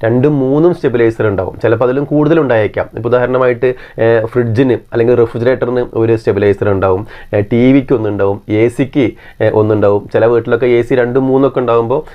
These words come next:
അതിന് അനുസരിച്ചിട്ട് എണ്ണം കൂടും. അപ്പോൾ അങ്ങനെയാണെന്ന് വെച്ചാൽ ഒരു മൂന്ന്, ഏ, സ്റ്റെബിലൈസർ നമ്മുടെ വീട്ടിലുണ്ട് വിചാരിക്കാം. അപ്പോൾ ഒരു മാസം പതിനഞ്ച് യൂണിറ്റും രണ്ട് മാസത്തേക്ക് മുപ്പത് യൂണിറ്റോളം, ഏ, കറന്റ് ഏകദേശം, ഏ,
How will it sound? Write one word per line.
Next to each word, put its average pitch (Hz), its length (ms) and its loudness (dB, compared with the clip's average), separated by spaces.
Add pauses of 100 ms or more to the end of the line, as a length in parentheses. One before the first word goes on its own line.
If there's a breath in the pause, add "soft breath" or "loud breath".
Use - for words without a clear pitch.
(120)
അതിന് 113 260 -2
അനുസരിച്ചിട്ട് 110 600 -4
എണ്ണം 98 320 -2
കൂടും. 95 260 -6 (220 loud breath)
അപ്പോൾ 156 120 -2
അങ്ങനെയാണെന്ന് 170 340 -2
വെച്ചാൽ 170 140 -2
ഒരു 160 80 -2
മൂന്ന്, 170 520 2
ഏ, 143 100 -4
സ്റ്റെബിലൈസർ 123 840 0
നമ്മുടെ 117 240 0
വീട്ടിലുണ്ട് 107 480 -2
വിചാരിക്കാം. 95 500 -2 (320 loud breath)
അപ്പോൾ 147 120 -2
ഒരു 160 120 2
മാസം 143 480 -2
പതിനഞ്ച് 127 440 -2
യൂണിറ്റും 113 520 -2 (220 loud breath)
രണ്ട് 127 240 2
മാസത്തേക്ക് 120 640 -2
മുപ്പത് 117 560 -2
യൂണിറ്റോളം, 110 800 -2 (140)
ഏ, 113 220 -2
കറന്റ് 104 420 -2 (260 loud breath)
ഏകദേശം, 147 580 2
ഏ, 123 140 -2